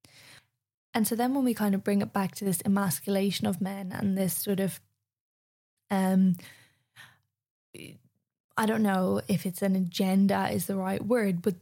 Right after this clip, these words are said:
but this kind of losing of masculinity around men,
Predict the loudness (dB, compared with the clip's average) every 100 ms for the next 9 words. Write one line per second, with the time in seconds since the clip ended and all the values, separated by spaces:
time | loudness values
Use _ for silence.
0 | -4 -4 0 -2 0 -4 -2 2 2 4
1 | 2 4 4 4 2 2 2 0 0 0
2 | 0 2 4 4 2 -2 -2 0 2 2
3 | 2 0 -2 -4 -4 -2 0 0 -2 -6